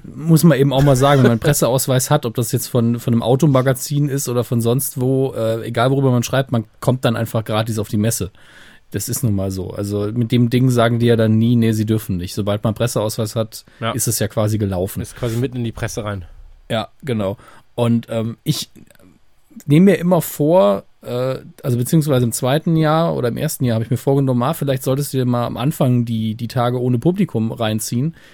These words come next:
Speaker 1: Dann ist mir dann aber die Zeit irgendwie auch wieder zu schade. Und ich war im ersten Jahr, bin ich mit meiner Freundin über die Messe und hab gesagt, okay, wir gucken uns jetzt mal das Ganze mal so richtig an. Und war dann doch sehr angenervt, bin einfach dazu übergegangen, an den Ständen, wo eben nicht viel los ist, dann ein bisschen Gratiskram abzuziehen, was ja viele so machen,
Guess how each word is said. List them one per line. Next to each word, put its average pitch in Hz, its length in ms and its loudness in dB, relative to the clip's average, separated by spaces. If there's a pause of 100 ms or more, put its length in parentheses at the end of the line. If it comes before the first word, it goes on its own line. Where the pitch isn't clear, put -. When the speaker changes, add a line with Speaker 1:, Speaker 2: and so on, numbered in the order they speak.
(220)
Speaker 1:
Dann 120 180 0
ist 131 160 -4
mir 139 140 4
dann 120 160 0
aber 113 160 -4
die 110 100 -6
Zeit 123 320 0
irgendwie 110 320 -4
auch - 120 -10
wieder 110 160 -6
zu - 120 -12
schade. 107 380 -8 (420)
Und 127 120 -2
ich 120 120 0
war 127 100 4
im 120 120 0
ersten 185 460 0
Jahr, 160 420 0 (480)
bin 143 80 -4
ich 131 100 -6
mit 160 60 4
meiner 147 140 2
Freundin 151 260 2
über 139 80 0
die 139 80 2
Messe 143 260 2
und 135 80 4
hab 135 120 -2
gesagt, 127 200 -2
okay, 120 220 -4
wir 123 80 2
gucken 139 260 -2
uns 127 140 -2
jetzt 127 160 -4
mal 123 160 -4 (180)
das 123 180 -6
Ganze 123 260 0
mal 117 120 2
so 113 100 0
richtig 117 440 -4
an. 160 260 -2 (840)
Und 131 340 0
war 104 160 -10
dann 135 120 4
doch 151 180 2
sehr 131 260 2
angenervt, 160 720 0
bin 131 120 0
einfach 127 200 0
dazu 127 200 -2
übergegangen, 135 520 2
an 117 100 0
den 131 140 0
Ständen, 127 580 0
wo 120 100 -2
eben 123 140 0
nicht 131 160 -2
viel 117 140 0
los 120 280 -4
ist, 127 240 -4
dann 117 120 0
ein 113 100 -4
bisschen 143 320 0
Gratiskram 156 680 -2
abzuziehen, 160 520 -2
was 123 140 0
ja 113 80 -2
viele 139 320 0
so 135 140 0
machen, 143 340 -2